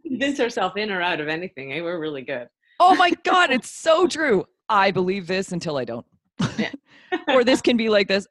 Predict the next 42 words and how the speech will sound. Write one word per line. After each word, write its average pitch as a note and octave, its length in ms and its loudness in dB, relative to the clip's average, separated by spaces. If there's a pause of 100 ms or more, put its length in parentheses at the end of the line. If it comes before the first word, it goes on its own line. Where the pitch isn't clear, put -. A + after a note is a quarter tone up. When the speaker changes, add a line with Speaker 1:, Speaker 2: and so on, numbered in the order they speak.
Speaker 2:
oh, E3 300 0
or F3 180 -2
not. C3+ 400 -4
<laughs> - 80 -14
Speaker 1:
That's G#4 840 -2
right. G3+ 260 -2
Speaker 2:
Right? - 300 -4 (340)
Speaker 1:
So A#3 280 -2
Speaker 2:
On C4 160 2
any A#3 140 2
Speaker 1:
funny. A3+ 80 2
Speaker 2:
given F3+ 220 -2
day. D#3+ 300 -2 (400)
Yes. C3+ 360 -10 (180)
Belief A#3+ 240 -6
systems, B3+ 400 -2
that's E3+ 180 -2
the D#3 80 -2
interesting C#3 380 -6
thing C3 160 -6
about A#2+ 180 -8
belief A#2+ 220 -12
systems A2 340 -16
too, A2 220 -16 (300)
is D#3+ 140 -10
they D3+ 300 -8
literally C#3+ 480 -10
will, A#2 340 -10
like, A#2 200 -14 (260)
ebb D3+ 160 -2
and C3 180 -6
flow. G#2+ 260 -14
Like, B2 180 -12
I C#3 100 -6
can C3 140 -10
believe G#3+ 320 -8
this G#3 300 -6
and D3+ 120 -2
then B2+ 100 -2
completely E3 460 -6
disregard B2 560 -4
it A#2 140 -8